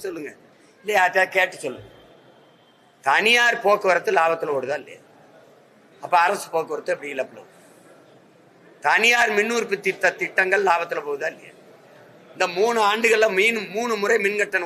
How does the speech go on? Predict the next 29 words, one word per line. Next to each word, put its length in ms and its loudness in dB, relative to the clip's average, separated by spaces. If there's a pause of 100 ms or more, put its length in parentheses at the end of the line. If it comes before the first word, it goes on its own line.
உயர்வு 260 -4
வந்திருக்கா 360 -4
இல்லையா? 200 -20 (1120)
வந்திருக்கா 480 2
இல்லையா? 220 -12 (360)
ஏன் 120 2
வருது? 220 -6 (1600)
ஒன்றரை 380 2
லட்சம் 320 2
கோடி 180 6 (100)
மின் 180 -2 (160)
இ-, 180 -4 (120)
மின்சாரத்துறைக்கு 880 0
இழப்பு 260 2
எப்படி 220 -2
வருது? 200 -6 (1040)
மூணு 260 4
முறை 120 2 (120)
கட்டண 360 2
உயர்வு 300 -4
வருது, 260 -6 (420)
அப்ப 100 2 (120)
எப்படி 240 2
ஒன்றரை 220 2
லட்சம் 220 0
கோடி 200 2
இழப்பு 240 -2
வருது? 200 -6 (2000)
இப்ப 140 -6